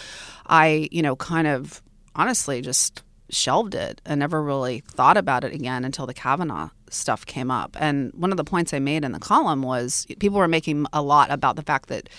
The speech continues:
uh, Christine Blasey Ford couldn't remember the house or couldn't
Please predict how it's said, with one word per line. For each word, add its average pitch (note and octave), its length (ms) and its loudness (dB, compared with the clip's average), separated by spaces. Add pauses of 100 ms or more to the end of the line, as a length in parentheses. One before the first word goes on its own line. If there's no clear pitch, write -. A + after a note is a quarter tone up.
(300)
uh, C#3 260 0
Christine D#3 340 -4
Blasey C#3 300 -2
Ford C#3 240 -4
couldn't C#3 240 -6
remember C3+ 420 -4
the E3 60 -4
house E3 500 0
or B2+ 60 -8
couldn't C#3 320 -6